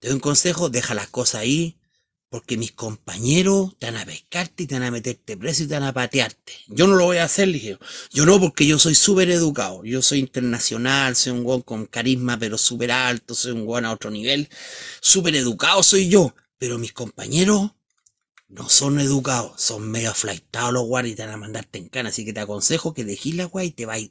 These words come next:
rápido, arráncate". Ya, decía, "Ya, gracias, compadre, gracias, ya". "Saca todo, deja todo ahí". "No, ya, ya, y sácate eso que ya hay en el bolsillo".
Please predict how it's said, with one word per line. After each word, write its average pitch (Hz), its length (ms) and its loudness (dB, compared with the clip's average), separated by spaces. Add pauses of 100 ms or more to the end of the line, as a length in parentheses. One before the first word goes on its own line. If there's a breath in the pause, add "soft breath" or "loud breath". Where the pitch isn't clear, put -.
rápido, 123 500 -6
arráncate". 110 600 -14 (680 loud breath)
Ya, 226 220 6
decía, 202 240 4
"Ya, 202 140 2
gracias, 214 280 4
compadre, 214 420 2
gracias, 214 300 4
ya". 185 200 0
"Saca 135 380 0
todo, 156 180 0
deja 151 240 0
todo 160 100 0
ahí". 147 180 2
"No, 185 200 4 (420 loud breath)
ya, 214 180 6
ya, 220 180 6
y 135 120 -2
sácate 185 360 4
eso 180 160 4
que 175 100 6
ya 185 120 8
hay 185 60 8
en 180 60 6
el 175 80 8
bolsillo". 175 500 6